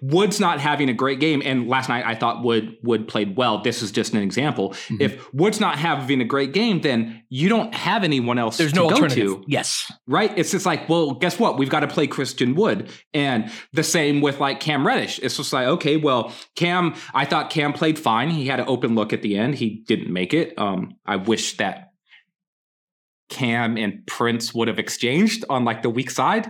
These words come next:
Speaker 2: Mm-hmm.
Speaker 1: to put Prince in the corner, especially if LeBron's gonna go strong right-hand drive,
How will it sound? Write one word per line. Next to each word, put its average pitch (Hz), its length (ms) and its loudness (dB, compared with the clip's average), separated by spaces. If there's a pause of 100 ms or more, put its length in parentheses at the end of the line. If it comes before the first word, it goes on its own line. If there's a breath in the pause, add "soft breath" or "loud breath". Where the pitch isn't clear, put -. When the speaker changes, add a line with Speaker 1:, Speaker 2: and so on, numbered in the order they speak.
Speaker 2:
Mm-hmm. 104 140 -4
Speaker 1:
to 110 80 2
put 120 300 -2
Prince 135 260 -2
in 180 60 2
the 185 80 2
corner, 214 440 2 (160 loud breath)
especially 147 520 0
if 143 100 -2
LeBron's 131 460 2
gonna 135 180 0
go 127 240 2
strong 127 480 2
right-hand 120 420 0
drive, 135 360 2